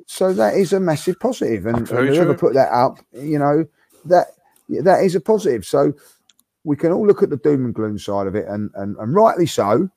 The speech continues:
Speaker 1: because that's what fans do. But there are things that we can look at and say, um, we s-, we're on the balance, isn't it? It's like,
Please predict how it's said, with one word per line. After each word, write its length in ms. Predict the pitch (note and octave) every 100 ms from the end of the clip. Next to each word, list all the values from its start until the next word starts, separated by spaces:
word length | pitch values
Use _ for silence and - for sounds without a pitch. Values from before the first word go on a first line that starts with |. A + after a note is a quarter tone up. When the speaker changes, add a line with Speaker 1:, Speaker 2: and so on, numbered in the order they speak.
| _ _ -
Speaker 1:
because 380 | A#2 D3+ B2
that's 240 | D3 C3+ -
what 160 | C3
fans 380 | - C3 A#2+ F#2+
do. 340 | A2+ B2+ A3+ - _ _ _ -
But 300 | D#3+ D3+ - - _ _ _ _ -
there 220 | E3+ F3
are 200 | G#3 G3
things 340 | E3 F3+ E3 D3
that 80 | D3+
we 140 | D3+
can 180 | - D3
look 200 | C#3+ -
at 160 | C#3
and 160 | C3 C3
say, 380 | - C3 B2+ A#2 _ _ _ _ _ _
um, 520 | C#3+ C3 B2+ B2 B2 - _ _ -
we 100 | F#3
s-, 100 | A3
we're 180 | G#3 A3+
on 80 | G#3+
the 60 | G3
balance, 360 | F#3 C3+ A2+
isn't 120 | D#3
it? 80 | A2+
It's 160 | B2 D3
like, 260 | C#3+ C3